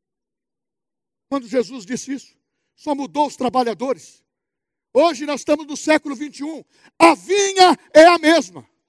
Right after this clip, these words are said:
Só mudou os trabalhadores.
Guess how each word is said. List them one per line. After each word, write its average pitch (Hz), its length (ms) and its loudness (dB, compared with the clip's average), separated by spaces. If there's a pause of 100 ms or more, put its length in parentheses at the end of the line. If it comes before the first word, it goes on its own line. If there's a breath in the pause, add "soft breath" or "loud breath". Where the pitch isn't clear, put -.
(1200)
Só 370 220 0
mudou 381 680 2
os 392 140 -6
trabalhadores. 330 1040 0